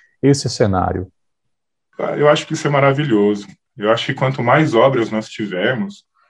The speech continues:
Speaker 2: sobre orixá, sobre mitologia africana, sobre,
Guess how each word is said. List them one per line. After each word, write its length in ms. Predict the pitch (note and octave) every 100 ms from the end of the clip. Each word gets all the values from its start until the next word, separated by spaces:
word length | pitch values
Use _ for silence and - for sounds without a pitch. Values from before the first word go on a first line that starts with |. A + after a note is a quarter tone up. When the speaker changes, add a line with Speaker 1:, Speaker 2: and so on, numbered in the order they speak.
| _ _ _
Speaker 2:
sobre 360 | - G#2 G2+ G2+
orixá, 560 | G2 - - A2 A#2
sobre 280 | - G#2 G#2
mitologia 460 | G#2 G#2 G2+ G2 G2
africana, 640 | G2+ G2+ F#2+ G#2+ B2 G#2
sobre, 600 | - - F#2+ G2+ G2+ G2+